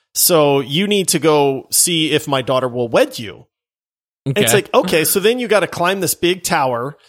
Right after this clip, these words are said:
Speaker 1: and you climb up this hill, and there's the princess on her balcony, straight out of, like, Rapunzel or something." And so you talk to her, but she's this spoiled, just brat.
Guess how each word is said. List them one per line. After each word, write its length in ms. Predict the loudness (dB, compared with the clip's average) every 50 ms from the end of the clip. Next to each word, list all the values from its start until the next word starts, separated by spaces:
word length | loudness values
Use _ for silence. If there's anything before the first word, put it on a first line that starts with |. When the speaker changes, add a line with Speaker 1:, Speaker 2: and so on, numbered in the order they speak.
| _ _ _ _ _ -2
Speaker 1:
and 540 | 0 0 2 2 2 0 0 -2 -4 -6
you 140 | -6 -6 -6
climb 320 | -2 0 0 0 2 0 -2
up 100 | -2 0
this 240 | 0 0 0 -2 -2
hill, 400 | -2 0 0 2 2 2 0 0 0
and 140 | -2 0 0
there's 220 | 0 0 0 -2
the 60 | -4
princess 520 | -6 -4 -4 -4 -2 0 0 0 0 0 -2
on 140 | -2 -4 -4
her 120 | -4 -4
balcony, 680 | -2 0 -2 -2 -2 -4 -8 -8 -8 -8 -10 -12 -12 -10
straight 300 | -8 -4 -2 -2 0 2
out 120 | 2 0
of, 100 | 0 0
like, 200 | -2 -2 -2 -2 -4
Rapunzel 540 | -6 -6 -4 -4 -4 -4 -4 -4 -4 -4 -4
or 60 | -6
something." 500 | -6 -6 -8 -8 -8 -10 -12 -12 -10 -10 -10
And 140 | -8 -6
so 100 | -2 -2
you 60 | -2 -2
talk 280 | -2 -2 -4 -4 -4
to 60 | -4 -4
her, 120 | -4 -4
but 160 | -4 -6 -8 -6
she's 340 | -6 -6 -4 -4 -6 -6 -6
this 160 | -4 -4 -4
spoiled, 1080 | -4 -4 -2 -4 -4 -4 -6 -10 _ -2 0 2 4 4 4 2 2 0 -2 -4 -6
just 320 | -6 -4 -4 -4 -4 -6 -8
brat. 520 | -8 -8 -6 -6 -6 -6 -8 -10 -12 _